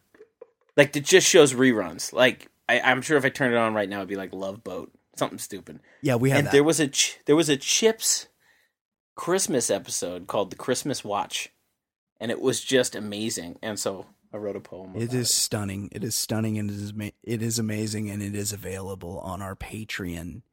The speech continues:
Speaker 2: page. And I may, n-, no show next week because it's, you know, the holidays or whatever.
Speaker 1: This is it. This is it for twenty seventeen.
Speaker 2: This is it. But I don't, if I, if I get enough people reach out and they just want a little something, I might just do a little solo thing
Speaker 1: A little
Speaker 2: myself.
Speaker 1: taste.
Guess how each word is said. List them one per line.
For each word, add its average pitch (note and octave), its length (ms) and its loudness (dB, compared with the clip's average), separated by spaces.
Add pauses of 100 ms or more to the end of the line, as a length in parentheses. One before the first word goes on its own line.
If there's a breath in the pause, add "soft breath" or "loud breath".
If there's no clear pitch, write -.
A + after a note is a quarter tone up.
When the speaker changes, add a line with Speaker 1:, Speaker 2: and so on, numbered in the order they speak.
(460)
Speaker 2:
page. F#2 440 -10
And C3 120 0
I E3 80 2
may, F#3+ 320 4 (240 loud breath)
n-, D3+ 100 0 (100)
no F#3+ 180 4
show G#3+ 260 4
next F#3+ 300 0
week G#3 180 2
because C#3 340 2
it's, - 340 2 (380 soft breath)
you C#3+ 100 2
know, C#3+ 120 4
the C3 80 2
holidays B2+ 640 2
or A2 60 -4
whatever. G#2 260 0
Speaker 1:
This F#3+ 120 2
is D3+ 160 2
it. F#2 240 -2
This D#3 140 4
is C#3+ 120 0
it A#2+ 180 4
for G2 220 -2
twenty G2 300 -6
seventeen. E2+ 320 -6
Speaker 2:
This F#3+ 260 8
is F#3+ 140 2
it. G#3 200 6
But - 140 4
I D3+ 160 4
don't, F#3 240 4 (180)
if C#3 220 -2 (100)
I, E3 540 2
if D3 160 -2
I D#3+ 140 2
get F#3 160 2
enough E3+ 500 -2 (560)
people E3 480 2
reach D3+ 380 0
out D3+ 340 6
and C3 100 2
they B2+ 80 0
just C3 200 0
want C#3 220 0
a C#3+ 40 0
little C#3 200 -2
something, D#3+ 580 4
I C#3+ 100 0
might C#3+ 240 2
just - 180 -4
do C3 200 2
a B2 60 2
little A#2+ 300 -2
solo A#2+ 460 4
thing A#2 160 -4
Speaker 1:
A A#2 60 2
little G3+ 100 8
Speaker 2:
myself. C3 320 6
Speaker 1:
taste. - 220 -4